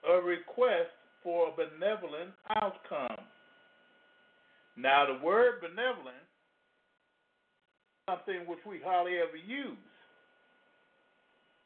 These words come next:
Yeah, because the word benevolent, well, we, we think of something good happening. Well, that's what benevolent means, something good, a good outcome. A good outcome. Now,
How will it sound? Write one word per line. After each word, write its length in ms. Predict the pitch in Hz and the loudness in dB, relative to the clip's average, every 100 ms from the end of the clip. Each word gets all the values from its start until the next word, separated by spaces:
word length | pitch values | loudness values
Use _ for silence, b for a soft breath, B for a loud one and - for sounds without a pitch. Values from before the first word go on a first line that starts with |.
| _ _ _ - | _ _ _ -12
Yeah, 260 | 120 196 214 | -6 -6 -6
because 380 | 131 131 202 175 - - | -10 -6 0 0 0 -6
the 120 | 214 | 0
word 100 | 208 160 | 0 0
benevolent, 460 | 165 247 254 185 160 | 0 2 4 0 -4
well, 140 | 160 | -6
we, 160 | 196 262 - - B B - | -4 -6 -10 -20 B B -6
we 120 | 311 - | -6 -4
think 180 | 311 - | -4 -2
of 80 | 190 - | -4 0
something 380 | 240 - 139 127 | 0 0 -6 -2
good 260 | 233 302 214 | 2 4 4
happening. 320 | 180 170 143 | 0 -2 -2
Well, 80 | 170 | 2
that's 260 | 247 254 | 2 0
what 140 | 240 175 | -8 -8
benevolent 460 | 175 180 196 214 | -2 -2 -2 -6
means, 340 | 262 294 202 120 - | -8 -8 -12 -12 -2
something 320 | 185 - 214 | -2 -2 -10
good, 260 | 202 285 202 | -6 -2 -2
a 120 | 120 110 | -2 -6
good 300 | 120 175 226 | -2 2 4
outcome. 580 | 262 285 254 180 131 104 - _ _ _ _ _ _ _ _ _ _ _ _ _ - | 4 2 0 -2 -4 -6 -14 _ _ _ _ _ _ _ _ _ _ _ _ _ -8
A 60 | 120 | -6
good 260 | 120 196 | 0 2
outcome. 600 | 208 220 214 - 151 127 | 4 2 0 0 -2 0
Now, 300 | 175 208 147 | 4 4 4